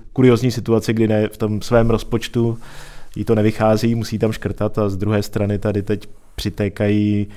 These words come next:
nejen ty standardní evropské fondy, na které jsme byli zvyklí od členství, ale i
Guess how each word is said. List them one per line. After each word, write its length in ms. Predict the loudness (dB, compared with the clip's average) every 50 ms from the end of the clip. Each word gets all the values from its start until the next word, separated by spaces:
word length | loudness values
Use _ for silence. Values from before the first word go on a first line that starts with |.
| -12 -12 -12 -12 -8 -2
nejen 260 | 2 4 4 4 4
ty 80 | 2 0
standardní 540 | -2 0 0 2 0 0 0 0 -2 -2 0
evropské 380 | 0 -2 -4 -4 -4 -4 -4
fondy, 500 | -2 -2 -2 -2 0 2 2 0 0 -4 -8 -14 -12 -10 -8
na 140 | -6 -6 -6
které 240 | -6 -6 -6 -6 -4
jsme 180 | -4 -4 -4
byli 240 | -4 -2 -2 -2 -2
zvyklí 440 | -2 -4 -4 -4 -2 -2 -2 -2 -2
od 160 | -4 -6 -8
členství, 720 | -6 -4 -4 -4 -4 -4 -2 -2 0 0 0 -2 -4 -6 -8 -12
ale 480 | -8 -6 -4 -4 -2 -2 0 0 0 -2 -2 -4
i 380 | -2 -2 0 0 0 -2 -4